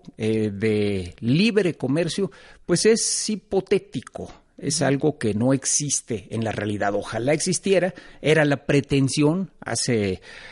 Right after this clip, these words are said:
Speaker 1: desde hace ya muchas décadas, pero no se ha conseguido. Y, y para algunos sectores de la industria, pues, esto es buena noticia. Y, y también hay que decirlo, es un guiño a Estados
Speaker 2: Pues sí,
Speaker 1: Unidos.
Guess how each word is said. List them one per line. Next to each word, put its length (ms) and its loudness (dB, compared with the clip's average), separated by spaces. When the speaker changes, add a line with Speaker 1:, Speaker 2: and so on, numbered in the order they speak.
Speaker 1:
desde 240 2
hace 640 2
ya 360 0
muchas 400 2
décadas, 460 -2
pero 440 4
no 440 0
se 160 -2
ha 100 0
conseguido. 720 2
Y, 320 4
y 220 2
para 300 -2
algunos 460 2
sectores 440 0
de 100 0
la 80 2
industria, 440 0
pues, 200 -2
esto 240 0
es 80 2
buena 320 2
noticia. 500 2
Y, 260 2
y 140 -2
también 400 -6
hay 80 -2
que 140 0
decirlo, 600 0
es 320 2
un 200 4
guiño 720 4
a 80 -8
Estados 400 -2
Speaker 2:
Pues 140 0
sí, 80 -2
Speaker 1:
Unidos. 360 -10